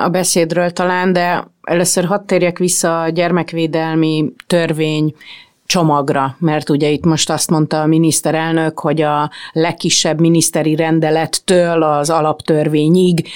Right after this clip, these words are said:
mindent átfésülnek, és minden, ami gyerekekre vonatkozik, azon lesz valami módosítás. Idáig azt megszokhattuk, és ebben a beszédben is volt egy ilyen félmondat, hogy na majd ott legénykedjen az ellenzék,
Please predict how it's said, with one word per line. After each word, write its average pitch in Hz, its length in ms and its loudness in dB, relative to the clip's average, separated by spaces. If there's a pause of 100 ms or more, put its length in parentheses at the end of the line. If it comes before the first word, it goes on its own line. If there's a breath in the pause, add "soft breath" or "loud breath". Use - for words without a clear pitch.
(120 loud breath)
mindent 156 540 2
átfésülnek, 156 880 -2
és 143 160 0
minden, 170 460 4
ami 147 180 2
gyerekekre 151 540 -2
vonatkozik, 147 720 -2
azon 147 340 -2
lesz 147 240 -2
valami 147 300 -2
módosítás. 147 840 -2 (460 loud breath)
Idáig 214 360 4
azt 160 160 0
megszokhattuk, 185 800 -2
és 160 160 2
ebben 165 240 0
a 147 60 0
beszédben 156 480 0
is 143 140 0
volt 165 300 0
egy 139 140 0
ilyen 139 200 -2
félmondat, 156 880 0
hogy 147 180 -2 (220 loud breath)
na 151 180 2
majd 156 280 2
ott 165 160 0
legénykedjen 135 720 -2
az 131 160 -4
ellenzék, 147 680 -2